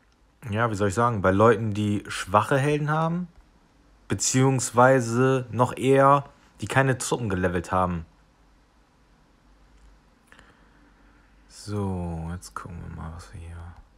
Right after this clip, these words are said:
wir müssen mal Gelb ein bisschen zusammenbekommen, dann haben wir schon mal Heal.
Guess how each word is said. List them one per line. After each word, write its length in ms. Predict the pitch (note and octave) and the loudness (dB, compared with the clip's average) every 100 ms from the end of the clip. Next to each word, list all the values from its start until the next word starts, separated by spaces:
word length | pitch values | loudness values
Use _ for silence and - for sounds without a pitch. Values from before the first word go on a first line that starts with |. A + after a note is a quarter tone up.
| - | -12
wir 80 | F2+ | -10
müssen 180 | F2 | -8
mal 100 | F#2+ | -6
Gelb 260 | E2+ G2 G2+ | -4 -4 -4
ein 60 | G#2+ | -8
bisschen 220 | A2 G2+ | -8 -10
zusammenbekommen, 680 | - G#2 G#2+ G#2 - G#2+ | -8 -6 -6 -6 -6 -6
dann 140 | G2+ F#2 | -6 -4
haben 120 | G2+ | -6
wir 40 | |
schon 140 | F#2 F#2+ | -6 -6
mal 100 | E2+ | -6
Heal. 300 | G2 A2 | -4 -4